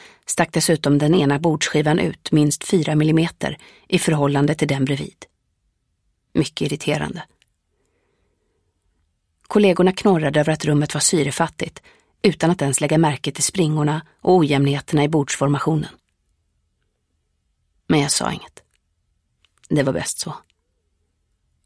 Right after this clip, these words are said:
Såna reflektioner hade jag lärt mig att behålla för mig själv. Mycket av min energi gick åt till att trycka undan det som egentligen var jag.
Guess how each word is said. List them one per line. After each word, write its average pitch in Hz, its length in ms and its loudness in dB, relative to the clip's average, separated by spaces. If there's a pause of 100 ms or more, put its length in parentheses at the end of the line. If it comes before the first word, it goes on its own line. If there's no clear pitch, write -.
Såna 185 340 4
reflektioner 151 580 0
hade 165 180 -2
jag 151 100 0
lärt 151 240 -2
mig 170 60 0
att - 80 -6
behålla 147 300 -2
för - 120 -2
mig 147 120 -2
själv. 185 240 -8 (1600)
Mycket 185 320 2
av 165 60 4
min 139 180 4
energi 143 300 0
gick 139 240 0
åt 139 140 -2
till 143 120 -4
att 139 80 -4
trycka - 280 -2
undan 156 400 2
det 139 160 -4
som 160 180 2
egentligen 151 520 0
var 151 160 -4
jag. 170 240 -6